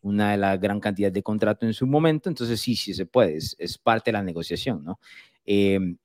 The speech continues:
ellos terminan pagando eso como, eh, dinero en el tope salarial. Allen, que siempre está con nosotros, dice, "Saludos, como buen Chief, confío en Vitch.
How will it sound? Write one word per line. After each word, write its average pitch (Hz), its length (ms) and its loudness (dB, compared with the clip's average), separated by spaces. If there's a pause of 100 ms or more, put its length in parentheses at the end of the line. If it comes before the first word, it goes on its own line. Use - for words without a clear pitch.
(160)
ellos 110 280 2
terminan 110 400 4
pagando 110 340 2
eso 107 240 2
como, 107 560 2
eh, 87 680 -2
dinero 107 520 2
en 101 80 0
el 90 120 -2
tope 87 540 -2
salarial. 117 460 -2 (120)
Allen, 160 440 4
que 131 100 0
siempre 143 200 0
está 139 140 2
con 156 100 -2
nosotros, 160 280 -2
dice, 151 140 -4
"Saludos, 185 340 8
como 165 160 2
buen 180 160 2
Chief, 202 160 -8
confío 175 280 2
en 160 60 4
Vitch. 147 320 4